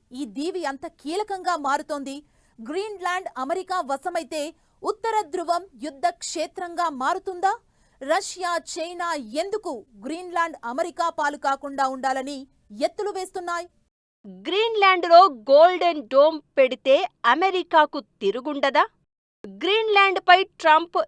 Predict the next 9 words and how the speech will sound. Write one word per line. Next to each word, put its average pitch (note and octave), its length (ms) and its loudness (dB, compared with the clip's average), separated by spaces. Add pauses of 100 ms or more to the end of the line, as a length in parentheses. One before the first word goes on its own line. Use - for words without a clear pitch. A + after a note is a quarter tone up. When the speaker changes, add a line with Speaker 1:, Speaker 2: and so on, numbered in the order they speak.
Speaker 2:
ఎందుకంత D#4+ 680 0 (120)
పట్టుదలగా D#4+ 680 6
ఉన్నారు? D4+ 520 2 (600)
గ్రీన్లాండ్ F#4 840 2 (240)
అమెరికా E4+ 540 4
వశమైతే D4+ 920 0 (260)
రష్యా, C#4+ 600 4 (260)
చైనాకు E4 540 4
ముప్పుందా? D4 800 -2